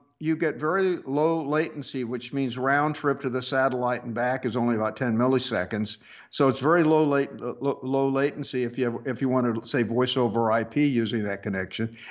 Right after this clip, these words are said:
And the, the bandwidth is much cheaper because it's closer,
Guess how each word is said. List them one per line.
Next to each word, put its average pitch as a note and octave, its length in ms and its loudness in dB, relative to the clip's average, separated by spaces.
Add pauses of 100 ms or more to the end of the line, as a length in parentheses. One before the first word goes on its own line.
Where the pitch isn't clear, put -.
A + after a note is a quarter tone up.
(120)
And G#3 420 4 (460)
the, D#3+ 300 4
the D#3+ 160 -2
bandwidth F#3 580 0
is D#3+ 160 -4
much E3 340 -4
cheaper B3+ 580 -6
because D3 420 0
it's D3+ 140 -10
closer, A3 580 -2